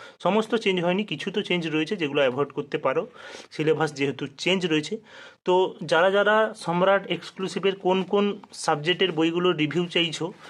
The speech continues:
তারা অবশ্যই কমেন্ট করো যে তোমাদের কোন সাবজেক্টের বইটি রিভিউ করে দেখাবো প্রথমে। তো আমি সমস্ত কমপ্লিট রিভিউ করে দেখাবো এবং কোথা থেকে তোমরা নেবে, কোথায় নিলে কম দাম পড়বে, অনলাইন থেকে কোথা থেকে পারচেজ করবে, সমস্ত তথ্য আমার কাছে রয়েছে, আমি তোমাদের দিয়ে দেবো।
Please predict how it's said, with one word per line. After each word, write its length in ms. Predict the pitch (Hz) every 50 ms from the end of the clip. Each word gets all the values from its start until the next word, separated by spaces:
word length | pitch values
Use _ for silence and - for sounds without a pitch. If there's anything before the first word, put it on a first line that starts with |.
| - - - - _ -
তারা 320 | 151 156 160 175 185 165 -
অবশ্যই 560 | 147 139 139 175 170 175 - - 196 202 208
কমেন্ট 400 | 202 - 160 156 156 170 180 175
করো 200 | 175 180 175 190
যে 120 | 156 160
তোমাদের 300 | 160 - 156 156 156 170 170 -
কোন 160 | - 147 147
সাবজেক্টের 500 | 147 - - 151 143 151 160 160 170 160
বইটি 300 | 151 143 143 139 147 160
রিভিউ 320 | 151 139 127 123 131 147 143
করে 200 | - 147 147 143
দেখাবো 360 | 139 120 - 139 139 143 151
প্রথমে। 460 | 147 - 120 123 - 143 147 175 226 - - _ - - - - - - _ _ _
তো 100 | 143 143
আমি 340 | 143 139 143 151 156 160 156 -
সমস্ত 520 | - - - 143 147 160 175 170 170 -
কমপ্লিট 520 | 180 - - 143 139 131 127 151 160 165 156
রিভিউ 320 | 165 151 139 135 156 160
করে 180 | 156 165 160 160
দেখাবো 460 | 156 143 131 156 147 143 151 165 170
এবং 240 | 151 139 131 143 131 -
কোথা 240 | 147 - - 147
থেকে 200 | 147 156 147 156
তোমরা 320 | 147 151 147 143 143 151 147
নেবে, 400 | 143 143 143 139 156 151 156 156 156 - - - - - -
কোথায় 400 | - - 147 143 - 143 156 156
নিলে 240 | 151 147 147 147 151
কম 300 | 147 147 135 131 139 139
দাম 180 | 143 147 151 147
পড়বে, 440 | 147 156 147 143 151 156 160 156 - _
অনলাইন 420 | 131 131 139 143 143 147 151 156 -
থেকে 220 | 147 147 151 156
কোথা 240 | 151 147 135 - 143
থেকে 160 | 143 143 147
পারচেজ 380 | 143 139 127 123 - 147 139 -
করবে, 200 | 147 147 151 165
সমস্ত 400 | - - 180 196 202 196 - 196
তথ্য 380 | 190 - 160 160 - - 196
আমার 240 | 196 175 151 151 147
কাছে 220 | - 147 - 160
রয়েছে, 380 | 147 143 139 147 147 147 214 214
আমি 160 | 175 135 135
তোমাদের 380 | 131 143 135 135 127 135 131 127
দিয়ে 180 | 131 139 143
দেবো। 280 | 143 165 160 190 220